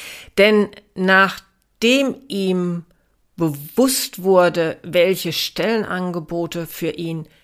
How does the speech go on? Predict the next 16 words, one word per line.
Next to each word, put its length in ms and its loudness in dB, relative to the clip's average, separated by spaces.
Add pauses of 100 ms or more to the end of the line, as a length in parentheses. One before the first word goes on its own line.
(500)
wirklich 580 0
interessant 640 -6
waren, 380 -12 (840)
war 200 2
weder 240 4
die 140 -6
Formulierung 640 -2
des 260 -10
Anschreibens 1000 -4
noch 440 0
des 300 -4
Lebenslaufs 1160 -4
ein 240 -6
großes 540 -6
Ding. 200 -14 (3750)
Ja, 140 -6